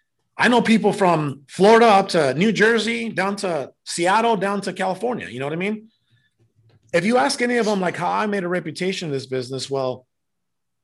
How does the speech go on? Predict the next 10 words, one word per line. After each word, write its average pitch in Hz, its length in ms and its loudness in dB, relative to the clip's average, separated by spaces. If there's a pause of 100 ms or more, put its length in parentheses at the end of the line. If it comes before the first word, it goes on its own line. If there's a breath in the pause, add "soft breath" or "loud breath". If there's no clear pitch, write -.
several 233 300 0
years 214 240 -2
ago, 139 480 -4 (520)
I 143 100 -4
started 220 300 0
kinda 196 200 -2
giving 170 260 -4
the 131 80 -6
game 170 220 -6
away. 92 340 -14